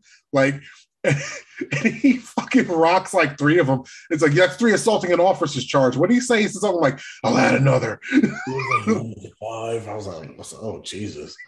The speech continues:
Speaker 1: You
Speaker 2: I
Speaker 1: about to
Speaker 2: mean,
Speaker 1: fuck up
Speaker 2: and
Speaker 1: the
Speaker 2: speaking
Speaker 1: whole
Speaker 2: of,
Speaker 1: Gotham
Speaker 2: speaking
Speaker 1: City.
Speaker 2: of, speaking of Jeffrey Wright as Jim Gordon, just come on, just
Speaker 1: Might be the best Gordon.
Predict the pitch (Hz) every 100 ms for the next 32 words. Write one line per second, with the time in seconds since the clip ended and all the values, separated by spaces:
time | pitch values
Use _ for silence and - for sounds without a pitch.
0 | _ _ - - - - 165 143 120 277
1 | 254 277 185 226 240 247 196 226 247 -
2 | 202 180 180 156 120 - _ _ _ _
3 | - - 175 175 160 135 104 131 156 147
4 | 123 123 120 113 98 - - 113 107 101
5 | - 113 107 101 101 95 90 87 - -
6 | 123 110 - - 110 95 - - _ -
7 | 120 - - - - 143 135 - 185 170
8 | 170 180 156 151 151 143 117 127 117 90